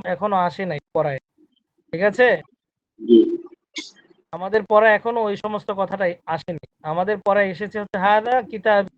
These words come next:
Speaker 1: ইহা আমার বই, এরকম এসেছে। এই বইটি আমার, এখনো পর্যন্ত এই পড়া আসে নাই তো। আসলে ইনশাআল্লাহ আমি বলবো।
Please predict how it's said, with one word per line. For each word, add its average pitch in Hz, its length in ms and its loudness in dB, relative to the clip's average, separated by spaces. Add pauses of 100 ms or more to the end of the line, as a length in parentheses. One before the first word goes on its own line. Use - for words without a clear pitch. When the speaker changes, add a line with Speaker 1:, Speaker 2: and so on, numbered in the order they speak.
Speaker 1:
ইহা 185 280 -2
আমার 202 260 0
বই, 147 220 -10 (520)
এরকম 208 300 -2
এসেছে। 175 320 -6 (680)
এই 220 200 6
বইটি 214 320 2 (100)
আমার, 208 300 0
এখনো 180 280 -4
পর্যন্ত 220 460 -6
এই 196 100 -2
পড়া 196 320 0
আসে 180 200 -4
নাই 208 180 -2
তো। 147 140 -10 (880)
আসলে 185 320 -6
ইনশাআল্লাহ 214 460 -6
আমি 202 200 -10
বলবো। 156 320 0